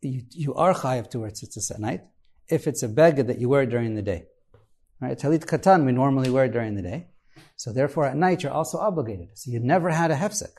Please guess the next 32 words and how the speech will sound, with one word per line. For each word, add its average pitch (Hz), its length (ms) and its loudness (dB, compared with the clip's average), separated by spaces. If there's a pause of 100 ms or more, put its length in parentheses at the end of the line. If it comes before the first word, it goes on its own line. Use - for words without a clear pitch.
(460)
So, - 180 -8
uh, - 200 -16 (300)
how 139 140 -2
can 143 180 -2
you 139 60 -2
say 160 180 2
a 143 40 2
new 143 140 4
bracha 160 320 4
in 123 80 0
the 123 80 -2
morning? 107 380 -4 (420)
So - 160 -10
that's 123 220 -2
what, 123 80 0
uh, 120 180 -4
so 120 140 -8
that's, 131 340 0
that's, 123 260 0
so 131 200 -6 (420)
if 175 200 0
you, 135 260 0
if - 120 -10
you 123 80 -2
already 190 280 6
said 208 240 2
the 175 100 0
bracha 220 260 4
on 147 200 2
it 147 160 -6
from 139 160 -8
previously, 151 680 -4